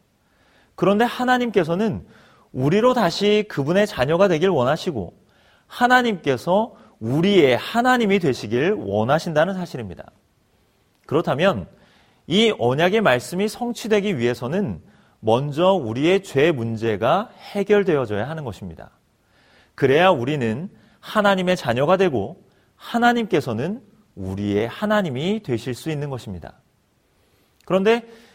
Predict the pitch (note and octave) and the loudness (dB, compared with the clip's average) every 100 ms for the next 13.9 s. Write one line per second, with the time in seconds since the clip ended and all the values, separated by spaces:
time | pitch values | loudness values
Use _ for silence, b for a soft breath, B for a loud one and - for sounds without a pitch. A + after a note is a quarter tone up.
0 | B B2+ E3+ A3 A3 C#3 E3+ G3+ A3+ A3+ | B -2 4 4 4 2 4 0 0 2
1 | G#3+ G#3 F3+ F3+ F#3 C#3 C#3+ D3+ G3 C3 | 2 0 -4 -2 -2 0 0 0 -4 -4
2 | F2+ _ A2 B2 B2+ F#3+ F#3+ - - - | -10 _ -2 -2 0 -4 -4 -16 -12 -4
3 | F3+ B2+ F#2+ C3+ G2 - _ _ _ _ | 0 -2 -2 -8 -10 -12 _ _ _ _
4 | _ _ - G#2 G#2 C3+ G3 b b b | _ _ -4 0 0 -2 -8 b b b
5 | b C3 C3 - G3 F#3+ F#3 F3+ F3 - | b -6 -6 0 0 2 2 2 2 -2
6 | F#3+ F3 A2+ B2+ B2+ G3+ G3 D3+ C3 E3 | -4 0 0 0 0 -2 0 -2 -2 -2
7 | G#2+ b b b _ A#2 D3+ G#3 A#3 A3+ | -4 b b b _ -4 2 2 2 0
8 | C#3+ A#2+ A#2+ G#2 C3+ - b b b - | 0 -2 0 0 -2 -8 b b b -10
9 | A3+ G3 _ - G#3 G3 F#3 F3 F3 F#3 | -10 -10 _ 4 4 6 4 4 4 2
10 | F#3 A#2+ B2 C3+ C#3+ D3+ - A#2 B2+ B2 | 2 -2 0 2 2 -2 -2 0 2 2
11 | A2 G#2+ G2 C#3+ G3 G3+ - G#2 - F#2+ | 0 -4 -6 -6 -6 -10 -10 -10 -8 -12
12 | - F2 - _ _ _ _ _ _ _ | -12 -18 -20 _ _ _ _ _ _ _
13 | _ _ _ _ _ C#3 F3+ G#3 | _ _ _ _ _ 2 4 4